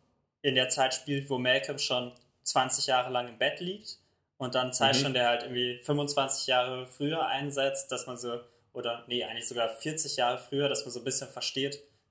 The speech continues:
Speaker 1: wie es dazu gekommen ist, dass er sich ins Bett legt. Beziehungsweise man versteht's halt auch nicht. Und, ähm, es geht eigentlich halt um den kleinen Bruder und eigentlich geht's um die Familie und darum, warum,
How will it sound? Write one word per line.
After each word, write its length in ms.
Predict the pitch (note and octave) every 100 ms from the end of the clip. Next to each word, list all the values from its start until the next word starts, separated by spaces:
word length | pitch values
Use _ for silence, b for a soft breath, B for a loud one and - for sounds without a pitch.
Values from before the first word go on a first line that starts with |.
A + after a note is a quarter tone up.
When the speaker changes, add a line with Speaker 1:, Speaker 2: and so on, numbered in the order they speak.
| _ -
Speaker 1:
wie 80 | C3
es 100 | -
dazu 260 | C#3 C#3
gekommen 360 | C3 - C#3 C3+
ist, 140 | A#2+
dass 140 | A#2 A#2
er 60 |
sich 200 | A2 A2
ins 160 | A2 -
Bett 200 | A#2+ A#2+
legt. 380 | A2+ A#2+ - - _ _ _ _ _ _ _ _ _ -
Beziehungsweise 420 | A#2+ G#2+ A2+ A2
man 140 | G2+
versteht's 420 | - - A#2+ A#2
halt 100 | -
auch 120 | - B2
nicht. 320 | B2 - - b b b _ -
Und, 520 | B2 A#2 A#2 A#2 -
ähm, 380 | A#2 A2+ A2 A2+ -
es 140 | A#2+
geht 160 | D3+ D3+
eigentlich 420 | C3 C3+ - - _ _ _ _ _ _ -
halt 400 | A#2+ A#2+ - - _ _ -
um 200 | C#3 C3
den 120 | B2
kleinen 300 | C#3+ C3+ B2+
Bruder 540 | C3 F3 F3 F3 E3
und 140 | C3+ -
eigentlich 220 | D3+ D3+
geht's 180 | D3 D3
um 80 |
die 60 | C3
Familie 680 | - B2 A#2+ D#3 F3 F3+ F3
und 140 | C3
darum, 360 | A#2+ B2+ C#3+ C#3+
warum, 480 | A#2+ A#2+ C#3 C#3+ C#3+